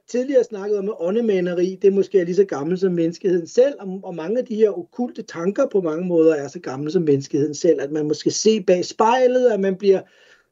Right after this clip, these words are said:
verden har flere lag, og vi får ligesom, øh, øh, magten til at, at være med til at ændre på verden. Alle den slags tanker har jo,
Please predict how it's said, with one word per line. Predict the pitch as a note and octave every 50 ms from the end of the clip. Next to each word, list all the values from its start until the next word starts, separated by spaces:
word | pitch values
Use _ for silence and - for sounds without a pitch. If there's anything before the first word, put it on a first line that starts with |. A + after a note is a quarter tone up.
| _ _
verden | F#3 F#3+ G3 G#3+ A#3 B3+ G3
har | G#3
flere | G#3 - - G#3 G#3+ A3 A#3
lag, | G#3+ G3+ G#3 G#3+ A3+ A#3+ A#3+ B3 B3+ A#3+
og | G#3 F#3+ F3
vi | G3 G3+
får | - - G#3
ligesom, | F#3+ G3 F3+ - G#3+ G#3 G3+ G3
øh, | F#3+ F3+ F3 E3+ D#3+ D#3+ - -
øh, | G#3 F#3+ F3 E3
magten | D#3+ D#3+ F3 G3 - _ _ _ C#4+ A#3 G#3+
til | - - F#3
at, | F#3+ G#3 F#3 E3+
at | E3 D3+ D3+ D#3+ D#3 D3+ D3
være | D#3+ D#3+ E3
med | D#3+ D#3 E3 E3+
til | - G3
at | F#3+ F3+ E3+ E3+ D#3 D3+ F3+ E3
ændre | E3+ D3+ D#3 D#3 G3 F#3+
på | - E3 E3
verden. | D#3+ D3 C3+ C3+ C#3 - G#3+
Alle | F3+ E3 G3+ A#3+ A#3+
den | C4+ B3+
slags | A#3 - A3 F#3+ -
tanker | - - D#3 D3+ E3 F#3 G3
har | E3 C#3+ D3+ D#3+
jo, | E3 E3+ E3+ -